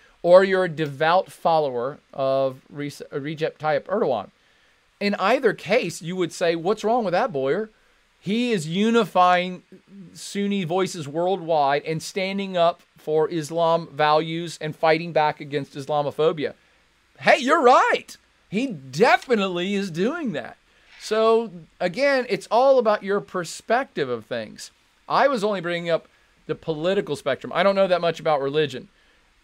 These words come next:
uh, but I get it. I get it's a very powerful platform that he has somehow tapped into,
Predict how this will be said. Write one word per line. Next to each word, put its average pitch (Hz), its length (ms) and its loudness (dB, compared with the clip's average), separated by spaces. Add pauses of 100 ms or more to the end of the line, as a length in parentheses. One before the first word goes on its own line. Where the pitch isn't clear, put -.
uh, 127 160 -4
but 139 160 -2
I 147 120 0
get 151 240 2
it. 104 140 -14 (120)
I 127 180 -4
get 165 200 2
it's 160 160 -4
a - 20 -20
very 151 340 -2
powerful 208 1000 2
platform 165 580 0
that 135 140 -8
he 160 400 -8
has 143 260 -6
somehow 180 460 -2
tapped 156 340 -8
into, 247 480 -8